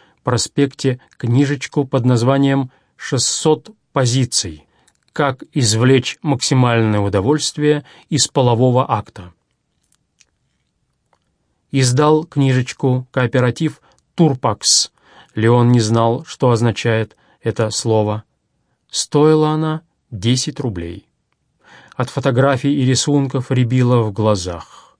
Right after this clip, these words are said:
У Леона закралось страшное подозрение, что, начиная с четыреста шестой, позиции повторяются. Во всяком случае, он не обнаружил никаких различий в позициях четыреста восемь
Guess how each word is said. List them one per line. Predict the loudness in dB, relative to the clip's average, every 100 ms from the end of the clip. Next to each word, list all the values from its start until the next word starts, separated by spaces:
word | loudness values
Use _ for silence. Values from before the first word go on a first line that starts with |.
| _ _ _ _ _ -20 -12 0
У |
Леона | 4 6 6 4 2 -2 -8 _ _
закралось | -4 -2 2 4 2 0 -8 _ _
страшное | -8 0 0 0 0 0 2
подозрение, | 0 0 2 2 2 2 2 0
что, | -2 -4 -2 2
начиная | 0 -2 -2 0 2 0
с | -2
четыреста | -6 -10 -2 0 0 -2 -6
шестой, | -6 -6 -6 -2 0 0 -4 -20 _ _ _
позиции | -2 0 -2 -2 0 0
повторяются. | 0 -2 -2 0 0 0 -4 -6 -8 -8 -12 _ _ _ _ _ _ _ _ _ _ _ _ _ _ _ -2
Во | -2
всяком | 0 0 -2
случае, | 0 -2 0 0
он | 4 4 6
не | 4
обнаружил | 4 2 2 2 2 0 -8 _ _ 2
никаких | 2 4 0 0 -2 0
различий | 0 2 0 -2 -2 -4
в | -4
позициях | -2 -2 0 -2 -2 -2 -2 -4
четыреста | -10 -2 0 2 0 0 0
восемь | 2 0 0 0